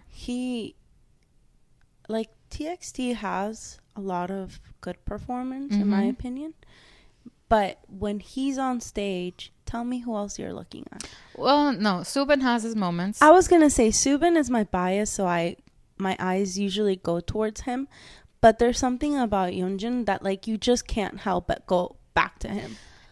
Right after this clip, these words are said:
Speaker 2: I'll,
Speaker 1: Like
Speaker 2: I'll, I'll gi-, I'll give you that. You know why? Because during the episode of the family, the Hybe family picnic with Na P D,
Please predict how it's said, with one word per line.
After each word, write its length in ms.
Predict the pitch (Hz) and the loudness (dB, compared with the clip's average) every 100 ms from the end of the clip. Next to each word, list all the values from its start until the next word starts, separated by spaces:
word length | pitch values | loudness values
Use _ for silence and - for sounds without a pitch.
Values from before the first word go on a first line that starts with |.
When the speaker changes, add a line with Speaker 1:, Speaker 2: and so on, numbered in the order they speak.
| - | -2
Speaker 2:
I'll, 120 | 208 233 | 4 6
Speaker 1:
Like 180 | 240 | 6
Speaker 2:
I'll, 200 | 214 247 - | 6 6 4
I'll 180 | - 214 | 2 2
gi-, 280 | 220 240 269 | 4 0 2
I'll 160 | 202 208 | 2 2
give 160 | 220 | 2
you 100 | 262 | 0
that. 240 | 247 247 226 | 0 0 0
You 60 | |
know 160 | 202 220 | -2 0
why? 260 | 196 202 | 2 0
Because 480 | 208 190 196 180 170 - - 180 | -2 -4 -2 -2 -4 -10 -8 -2
during 280 | 196 190 | 0 2
the 120 | 190 - | 0 -2
episode 480 | 196 233 247 240 | -2 -4 -2 -2
of 140 | 226 196 | -2 -4
the 100 | 190 | -6
family, 800 | - 180 185 196 196 196 196 190 | -4 -2 -2 -2 -2 -2 -2 -4
the 100 | 180 | -6
Hybe 380 | 185 - 185 196 | -6 -2 0 -2
family 400 | - 185 185 185 | -2 -2 -2 -4
picnic 480 | - 180 190 196 190 | -4 -6 -4 -6 -4
with 340 | 180 175 170 | -2 -2 -2
Na 220 | 180 175 175 | -4 -4 -4
P 180 | - | -6
D, 280 | 180 175 202 | -6 -4 -6